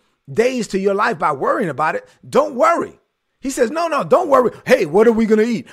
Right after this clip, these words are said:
What are we gonna drink? What are we gonna wear?" He said, "Man, the people in,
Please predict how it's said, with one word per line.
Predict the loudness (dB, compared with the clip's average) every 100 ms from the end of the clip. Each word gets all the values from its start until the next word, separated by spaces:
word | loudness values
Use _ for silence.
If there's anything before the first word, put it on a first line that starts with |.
| -8
What | 2 4
are |
we | 4 2
gonna | 2
drink? | 2 0 -2 -8
What | 0 4
are | 4
we | 4
gonna | 0 2
wear?" | 4 2 0 _
He | -12
said, | -6 -6
"Man, | -4 -6
the | -8
people | -8 -8 -8
in, | -10